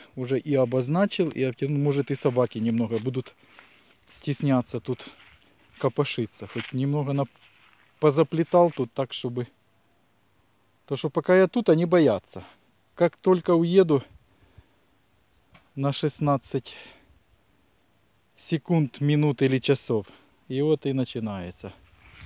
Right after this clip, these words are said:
Ну, я их немного попугал сегодня так, покричал на них, покидал им вслед камушками, то они, может, трошки задумаются.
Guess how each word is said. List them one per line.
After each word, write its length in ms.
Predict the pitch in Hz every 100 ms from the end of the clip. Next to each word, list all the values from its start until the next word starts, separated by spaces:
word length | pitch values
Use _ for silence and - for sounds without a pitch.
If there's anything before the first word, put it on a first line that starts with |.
| - - - - _ _ - -
Ну, 200 | 143 160
я 160 | 147
их 120 | 139
немного 380 | 151 143 143 135
попугал 560 | 123 135 - 135 165 160
сегодня 340 | - 123 113
так, 280 | - 110 - - _ _ - - _ -
покричал 600 | 135 139 135 - 160 143
на 80 |
них, 340 | 131 123 - -
покидал 520 | 131 - 127 147 147
им 140 | 131 117 _ _ _ _ _ _ -
вслед 420 | - - 135 127 - - - _ _ _ _ - - _ - - - - _ -
камушками, 680 | 139 127 120 - 123 113 104 - _ _ _ _
то 80 | 131
они, 180 | 135 139
может, 320 | 131 123 127
трошки 340 | 135 135 -
задумаются. 760 | 135 131 120 107 98 98 -